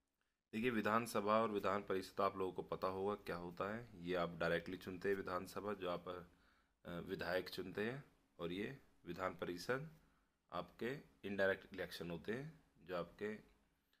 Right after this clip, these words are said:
अ, विधान परिषद में सदस्य चुने जाते हैं। तो देखिए, विधान परिषद में जो सदस्यों की संख्या होती है उत्तर प्रदेश की सौ है।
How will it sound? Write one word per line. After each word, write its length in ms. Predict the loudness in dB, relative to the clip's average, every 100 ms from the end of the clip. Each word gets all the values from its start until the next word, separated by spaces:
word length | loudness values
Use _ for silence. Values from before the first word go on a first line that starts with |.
| _
अ, 140 | -6 -4
विधान 340 | -2 0 0
परिषद 320 | 0 -4 -4
में 100 | -4
सदस्य 380 | -4 -2 -4 -4
चुने 260 | -4 -2 -2
जाते 280 | -4 -8 -14
हैं। 160 | -16 -20 _ _ _ _ _ _
तो 60 |
देखिए, 460 | 0 0 2 -2 -4 -20 _ -12
विधान 380 | -4 2 2
परिषद 500 | 2 0 0 0 0 -2 -20 _ _ _ -6
में 120 | -2
जो 80 | -2
सदस्यों 460 | 0 -2 0 -4
की 320 | -2 -2 -4 -8
संख्या 420 | -8 -6 -4 -2
होती 260 | -2 -2 -2
है 80 |
उत्तर 300 | -2 -4 -4
प्रदेश 420 | -4 -2 0 0 -2
की 340 | -10 -12 -12 _ _ _ _ _ _ _ _ _ _ _ _ _
सौ 320 | -2 0 0
है। 220 | -2 -12